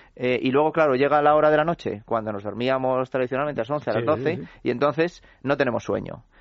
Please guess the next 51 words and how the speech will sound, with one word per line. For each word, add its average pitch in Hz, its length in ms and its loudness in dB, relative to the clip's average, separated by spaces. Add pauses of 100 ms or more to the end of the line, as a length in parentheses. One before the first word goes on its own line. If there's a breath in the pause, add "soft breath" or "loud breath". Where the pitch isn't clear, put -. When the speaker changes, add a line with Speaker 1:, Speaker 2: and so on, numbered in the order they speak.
(160 soft breath)
Speaker 1:
Y 110 80 -6
entonces 117 240 0
se 135 100 -2
vuelve 143 300 2
otra 143 200 4
vez 147 160 0
ahí 147 200 2
a 143 80 2
correr 120 500 2
eso. 104 420 -6
Y 117 140 -4
al 185 80 0
final 165 420 0
uno 160 300 -2
llega 139 300 0
a 160 40 -6
coger 156 380 -2
una, 143 380 -2 (320 loud breath)
un 143 260 -6
problema 151 460 2
a 143 40 2
la 139 100 0
cama, 143 280 0
digamos, 127 420 -2
eh, 110 380 -4
le, 120 180 0
le 127 120 2
va 135 100 4
costando 156 460 -2
cada 147 180 2
vez 147 180 0
más 160 380 -4 (220 soft breath)
sentirse 120 480 0
Speaker 2:
Eh, 117 40 -4
Speaker 1:
cómodo, 156 640 2
sentirse, 135 680 -2
está, 143 260 0
está 131 220 0
desvelado 156 580 2
en 120 120 -2
el 117 120 -2
hecho 139 260 -4
de, 110 280 -4
de 107 100 -8
acostarse. 98 560 -10
Speaker 2:
¿Usted 185 240 -6
qué 226 160 0
aconseja? 120 720 -4
¿Que 113 560 -2
la 107 200 -6
gente 165 580 -6